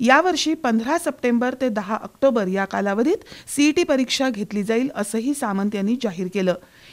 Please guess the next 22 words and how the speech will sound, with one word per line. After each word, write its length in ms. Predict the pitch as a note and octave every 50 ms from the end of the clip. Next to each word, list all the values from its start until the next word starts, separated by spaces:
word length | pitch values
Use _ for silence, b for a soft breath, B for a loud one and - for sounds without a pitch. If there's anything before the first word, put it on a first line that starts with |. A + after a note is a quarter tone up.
| B B
यावर्षी 560 | A3 G#3+ G#3+ A#3 C#4+ D4+ C#4+ - B3 G#3 G3 - B B B B -
सीईटीला 420 | D4 D4+ D#4 E4 D#4+ E4 E4 E4 -
आठ 300 | - - B3 C4+ C4+ -
लाख 120 | D4 D4 D4+
पंचावन्न 600 | D4 - C4 A#3 G#3+ G#3 A3+ A3 A3+ A#3 A#3 B3
हजार 360 | B3 A#3+ A#3+ A#3 A#3+ B3 C4 - -
आठशे 360 | G#3 G#3 G3+ - - B3 A#3+
एकोणसत्तर 580 | A3 A3 G#3+ G3+ G#3 - B3+ A#3+ - E4+ E4
विद्यार्थी 480 | D#4+ C4 G#3+ F#3+ A3 G#3+ G#3 - - B3+
बसणार 420 | A3 G#3 F#3+ - G3+ G3 G3 F#3+
आहेत. 220 | G3 G3 G#3 G3 F#3 - b b b b _ _
त्यामुळं 380 | - C#4 C#4 D4+ D#4+ E4 D4+ C#4 C#4
यंदा 340 | C4+ B3+ A#3+ A#3+ B3+ C4+ C#4
सीईटीची 560 | - - C4 B3+ C4+ C4 D4+ D4 D4 D#4+ D#4
केंद्र 340 | D#4+ C#4 C4 C4 C4+ C#4+ C#4+
संख्या 340 | C#4+ C#4+ C#4 C4 C#4+ D4
वाढवली 460 | C#4+ C4 A3 G#3 B3 B3 A3+ A3 G#3+ G3
आहे. 220 | F3+ F#3 A3 C#4 - - -
सुमारे 420 | - - B3 A#3 A#3 A#3+ B3+ C4+
दोनशे 460 | B3+ A3 A#3 A3+ A3 A3 - C4 C#4
सव्वीस 580 | C4+ - - - A#3+ A3 G#3+ A#3 E4 F#4 F#4 -
केंद्रांवर 520 | - C#4+ B3+ A#3+ A#3+ A#3 A#3+ A3+ G#3+ F#3+